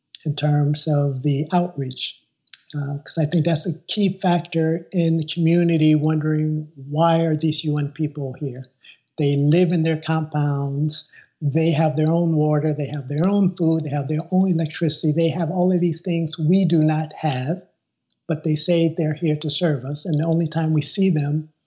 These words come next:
if they venture out to the markets or the restaurants in their flashy vehicles with their big checks, uh, spending on things we can't afford.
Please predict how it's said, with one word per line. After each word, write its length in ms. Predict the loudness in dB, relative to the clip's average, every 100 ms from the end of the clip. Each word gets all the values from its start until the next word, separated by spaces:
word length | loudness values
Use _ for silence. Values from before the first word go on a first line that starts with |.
| _ _ _ -6
if 180 | -4 0
they 140 | 0
venture 480 | 2 0 -2 -2 2
out 320 | 2 2 -2
to 100 | -4
the 80 | 0
markets 600 | 2 2 0 -2 -2 -4
or 160 | -2 0
the 100 | 2
restaurants 1000 | 0 0 -4 -6 -6 -8 -4 -4 -4 _ _ _ _ _ -6
in 320 | 0 2 2
their 160 | 0 -4
flashy 560 | 0 2 2 2 0
vehicles 840 | 0 0 0 -2 -2 2 0 -2 -6
with 340 | -4 -4 -8 -8
their 120 | -4
big 260 | 0 -2 -4 _ -6
checks, 600 | 0 0 0 -2 -4 -6 _ _ _ -4
uh, 360 | 0 2 0 -2 -8 _ _ _ _ _
spending 640 | -2 -2 0 2 2 2 2
on 200 | 0 -2
things 420 | -2 -2 -4 -4
we 100 | -4
can't 240 | -2 -4
afford. 460 | -4 -10 -10 -10 -12